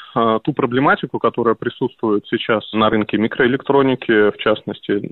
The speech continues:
для нашего производства. Озвучили о перспективах, э, строительства нами, э, сейчас завода. Мы планируем, э, запустить, э, завод в ближайшие месяцы по производству L C D матрис в России, которые сможем будет использовать во всех устройствах, э,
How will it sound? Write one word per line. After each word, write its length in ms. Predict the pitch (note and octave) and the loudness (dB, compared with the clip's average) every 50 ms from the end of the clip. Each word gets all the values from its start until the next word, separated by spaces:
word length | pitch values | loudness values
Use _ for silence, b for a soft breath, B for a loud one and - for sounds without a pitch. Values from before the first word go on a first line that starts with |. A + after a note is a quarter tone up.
| - - | -6 -4
для 200 | - B2 B2 B2 | 0 2 4 4
нашего 300 | C3 B2 - - A#2+ G#2+ | 4 2 2 0 0 0
производства. 840 | - - A#2+ A2+ A2 A#2 A2+ A#2 A#2 - - - A#2 G#2+ G#2+ - - | 2 2 2 2 2 4 4 2 2 0 0 0 2 2 2 2 0
Озвучили 640 | - - - B2+ A#2+ B2 C#3 C#3 - - C3 A2+ A2+ | -2 0 0 2 2 2 0 -2 -4 -4 -2 0 0
о 240 | A2+ A2 - B2+ B2 | 0 2 0 0 0
перспективах, 840 | - C3+ A#2+ - - - A#2+ - - - B2 A#2 A2+ G#2+ - - - | 0 -2 -4 -4 -6 -8 -8 -6 -4 0 2 2 2 2 0 0 0
э, 280 | A2+ G#2+ G#2 G#2 G#2 G2 - | 2 4 4 4 2 0 -2
строительства 720 | - - A#2 A#2 A2+ G#2+ - G#2+ G2+ - - A2 G#2+ G#2 | -2 0 0 0 0 0 -2 -4 -4 -4 -2 -2 0 2
нами, 640 | G#2+ G#2 G2+ G2+ G2+ G2+ G2+ G2 G2 G2 G2 G2 G2+ | 2 0 0 0 -2 -4 -4 -4 -6 -6 -6 -8 -8
э, 40 | - - | -10 -10
сейчас 280 | - - - G#2 G2+ | -4 -2 0 0 0
завода. 680 | G#2+ A2 A2 A2+ A2+ A2 G#2+ A#2+ B2+ B2 A#2+ A2+ A2 - | 2 0 2 2 4 2 4 4 4 4 4 4 2 0
Мы 200 | - G#2 G2+ G2+ | -2 -2 -4 -2
планируем, 600 | - - G#2 G2 G#2 G#2 G#2 G#2+ G2+ G2+ F#2+ G#2 B B B | -2 -2 0 0 0 0 2 2 2 0 0 -4 B B B
э, 220 | F#2+ F#2+ F#2+ F#2+ G2 | -8 -6 -4 -4 -4
запустить, 540 | - - - A2+ - - - A2 G#2 - - | -4 -4 -4 -4 -4 -2 0 0 0 0 0
э, 280 | - G2+ G2 G2+ G2+ G2+ | -2 0 0 0 0 2
завод 380 | G#2+ A2 G#2+ A2 A2 G#2+ - - | 2 2 2 2 2 0 0 -4
в 40 | G#2 | -4
ближайшие 640 | G#2+ G2+ G#2 G#2 G#2+ G2 G2+ - - - G#2+ G#2 G2+ | -4 -2 0 2 2 0 0 0 -4 -4 -4 -4 -2
месяцы 520 | A2 G#2+ G#2 - - - - - G2+ F#2+ | -4 -4 -6 -6 -10 -14 -8 -6 -6 -4
по 140 | - - G#2 | -4 -4 -2
производству 560 | - G#2+ A2 G#2 - A2+ G#2+ G2+ - - G#2 | 0 0 0 0 2 0 -2 -2 -2 -2 -4
L 60 | F#2+ - | -4 -4
C 60 | - A2 | -6 -4
D 80 | A2+ | -2
матрис 380 | G#2+ A#2+ C#3 F3 - E3 E3 - - | 0 2 0 0 0 -4 -8 -4 -2
в 60 | C#3 | -2
России, 440 | B2+ C3+ - - - D3 B2+ B2 A#2+ | -2 -2 -4 -4 -2 0 2 2 2
которые 440 | - - A#2+ - - A#2 A2+ A2 G#2+ - | 2 -2 -2 -2 -2 -2 0 -2 -2 -2
сможем 340 | - A2+ A2 G#2+ G#2+ G#2 | -2 -2 -2 -2 -2 -4
будет 160 | G2+ G#2 - - | -4 -4 -4 -4
использовать 440 | - - - A2+ G#2 G#2 G#2 - | -4 -2 -2 0 0 0 0 0
во 60 | - G#2+ | -2 -2
всех 240 | - - G#2+ - | -2 -2 -2 -2
устройствах, 680 | - - - - A2+ G#2+ G#2 - - - G2+ - - - B B B B B B B B B _ _ _ _ _ - | -6 -8 -4 0 2 2 2 0 -2 -4 -4 -4 -6 -14 B B B B B B B B B _ _ _ _ _ -6
э, 280 | - G#2 G2 G#2 G2+ | -4 -4 -4 -4 -6